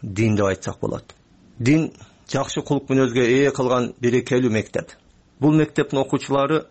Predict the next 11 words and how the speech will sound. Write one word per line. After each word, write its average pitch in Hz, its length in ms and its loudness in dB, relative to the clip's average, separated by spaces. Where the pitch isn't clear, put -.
жөрмөлөп 131 480 2
баскан 131 420 0
баладан 117 360 2
баштап 113 420 -2
бели 120 220 2
бекчейген 117 460 0
картаңдарга 110 580 -2
чейин 104 260 0
деп 101 100 2
айтсак - 280 -6
болот. - 320 -10